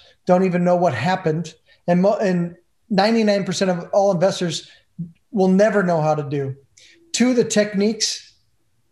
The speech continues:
hope everybody's listening, two of the techniques out of ten that we train acquisitions teams, we train people that come to a two-day blueprint. Two of the ten techniques to make money on the house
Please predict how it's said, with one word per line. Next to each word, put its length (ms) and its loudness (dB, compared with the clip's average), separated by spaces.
hope 180 0
everybody's 400 -2
listening, 420 -6
two 160 0
of 60 -2
the 100 -4
techniques 480 0
out 100 2
of 80 -8
ten 300 -6
that 280 2
we 80 -2
train 220 -2
acquisitions 480 -4
teams, 300 -4
we 100 -4
train 240 -2
people 220 -4
that 100 -6
come 160 -2
to 80 -2
a 60 -6
two-day 220 -4
blueprint. 460 -2
Two 160 2
of 60 -2
the 80 0
ten 200 0
techniques 380 -2
to 80 -4
make 180 -2
money 220 0
on 80 0
the 60 -2
house 500 -4